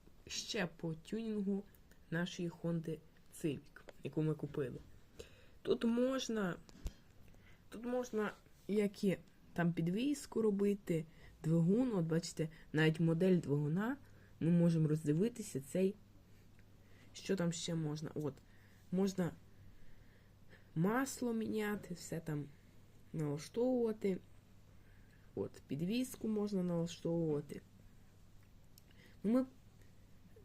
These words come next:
подивимося, що там ще. От. Е, тепер треба буде масло міняти в машині. Це взагалі в,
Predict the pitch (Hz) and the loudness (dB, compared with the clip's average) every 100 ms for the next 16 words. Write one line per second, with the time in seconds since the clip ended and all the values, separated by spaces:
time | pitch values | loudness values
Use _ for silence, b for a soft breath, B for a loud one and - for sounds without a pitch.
0 | - - - - 190 214 208 208 185 - | -20 -20 -14 -2 2 2 2 0 -4 -2
1 | 185 180 185 - 254 262 - - - - | 0 0 -2 -2 0 0 -6 -20 -20 -12
2 | - 156 139 - - - B B - - | -2 -2 -2 -10 -20 -20 B B -12 -4
3 | 175 165 160 160 B B B B - - | 0 0 0 -4 B B B B -20 -20
4 | - - - - - - - 190 208 240 | -20 -20 -20 -20 -20 -16 -10 -2 0 0
5 | 247 - - - - 190 196 185 185 180 | -2 -14 -20 -14 0 2 4 2 2 0
6 | - 160 165 160 - - 127 135 139 139 | 0 -2 0 -2 -6 -6 -4 -2 -4 -6
7 | - - - - - - - 147 156 156 | -8 -10 -10 -12 -14 -16 -12 -4 -2 0
8 | 165 - B B B - | 0 -4 B B B -8